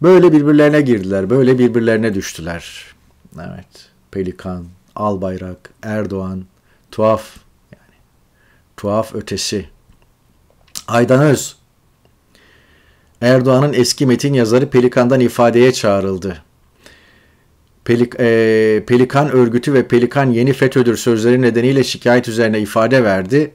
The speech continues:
"En ağrıma giden de fetö ithamı oldu. İnsan bazen on beş Temmuz başarılı mı oldu yoksa diye sormadan edemiyor." sözlerine "He, başarılı oldu." yorumunu düşmüş.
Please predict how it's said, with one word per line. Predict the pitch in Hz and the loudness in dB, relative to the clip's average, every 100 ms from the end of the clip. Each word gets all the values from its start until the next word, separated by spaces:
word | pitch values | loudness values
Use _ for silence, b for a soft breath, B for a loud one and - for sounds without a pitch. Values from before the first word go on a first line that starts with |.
| - | -2
"En | 139 | 0
ağrıma | 147 131 123 120 | 2 2 2 0
giden | 117 127 147 | -2 -2 -2
de | 123 | -2
fetö | - 131 127 | -2 -2 0
ithamı | 117 113 110 131 | 0 -2 -2 0
oldu. | 107 92 127 | -2 -2 -2
İnsan | 117 113 - 131 113 | -2 -6 -4 -4 -2
bazen | 120 123 110 123 - b b b | 0 0 -2 -4 -8 b b b
on | - 123 117 | -4 -2 -2
beş | 107 | -4
Temmuz | - 110 113 127 107 | -6 -4 -2 -2 -2
başarılı | 107 - 113 113 139 | -6 -4 -4 -2 -2
mı | 117 | -2
oldu | 95 101 | -2 -4
yoksa | 98 - 101 | -6 -6 -6
diye | 104 107 104 | -4 -4 -6
sormadan | - 123 113 110 110 | -4 -2 -2 -2 -4
edemiyor." | 110 120 120 95 | -2 -2 0 -4
sözlerine | - 107 101 104 101 113 135 139 b b b b b | -6 -6 -4 -4 -4 -2 -4 -6 b b b b b
"He, | 127 127 101 | 2 2 2
başarılı | 101 - 104 104 | -4 -4 -2 0
oldu." | 120 90 90 78 _ _ _ | 0 -2 -8 -14 _ _ _
yorumunu | 98 95 95 95 | -12 -8 -6 -8
düşmüş. | 87 - 85 - - - | -10 -14 -16 -16 -16 -18